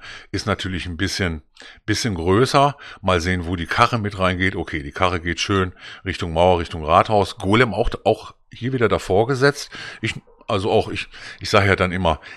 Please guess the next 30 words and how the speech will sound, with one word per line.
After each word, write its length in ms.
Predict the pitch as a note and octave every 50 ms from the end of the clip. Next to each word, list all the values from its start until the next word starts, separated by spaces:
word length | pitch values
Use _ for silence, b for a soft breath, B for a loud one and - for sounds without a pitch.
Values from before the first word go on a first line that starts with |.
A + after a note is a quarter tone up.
| B
ich 200 | - - - -
nehme 200 | G#2+ G2+ E2+ E2
auch 180 | - G2 B2 -
immer 160 | C3 G2+ G2+
ganz 220 | F2+ G2+ F#2+ - -
gerne 220 | - F#2 F#2+ F2
einen 100 | E2 D#2
Golem 300 | E2+ F#2 G#2 G#2+ G#2 G#2
mit 120 | G2+ G2
davor. 460 | - G2+ - - - F#2+ F#2 F2+ E2+ B B B B B B B
Das 80 | F2 D#2+
schützt 240 | - - A#2+ -
nochmal 280 | - G2 E2 F#2 E2+ E2
die 100 | D#2+ D#2
Karre 440 | - - A2 A2 A2+ A#2 G#2+ - B B B B B B B B B
und, 440 | - F#2+ F2 F2 E2+ E2+ D#2+ - -
ähm, 360 | - F2+ E2+ D#2+ D2+ D#2 D2 - B B B B B B B B
damit 260 | - E2+ E2+ F2+ -
die 60 | -
Karre 260 | - - - F#2 F2+ F#2
schön 320 | - - G#2+ G#2 F#2+ E2+
weit 240 | E2+ E2+ F2+ F2+ E2
reinkommt, 540 | E2 F2 F#2 G2 F#2 - G2 F2 F2 D2+ -
also 240 | D#2 D#2 D2+ D2
erstmal 300 | D2 D2+ E2 D#2 F2+ E2+
ganz, 260 | D2+ D#2+ E2 F#2 - -
ganz 180 | F2+ E2 -
piano 420 | - - - F#2+ E2 E2+ E2+ D#2 D#2
hier 180 | D#2+ D#2 D2
reinfährt 520 | D2 E2 F#2 A2 - - A2 F#2+ F2+ -